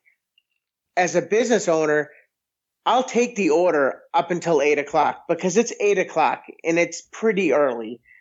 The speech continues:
Um, do I think you're kind of still an asshole if you order at seven fifty-nine? Yeah.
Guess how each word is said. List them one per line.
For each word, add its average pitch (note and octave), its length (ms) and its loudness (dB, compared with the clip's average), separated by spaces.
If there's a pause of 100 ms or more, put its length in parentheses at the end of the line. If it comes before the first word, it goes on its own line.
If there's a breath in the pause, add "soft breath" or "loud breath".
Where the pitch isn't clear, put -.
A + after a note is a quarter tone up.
(520 soft breath)
Um, D#3 380 0 (800)
do G#3 160 2
I F3+ 140 2 (180)
think F#3 240 -2
you're G3 140 0
kind F#3 260 2
of F3 80 2
still F#3 280 0
an E3+ 100 4
asshole F#3+ 400 2
if G#3 120 -2
you F3+ 120 0
order F3+ 220 2
at E3+ 140 0
seven F#3 300 0
fifty-nine? G#3+ 760 0
Yeah. A#3 360 0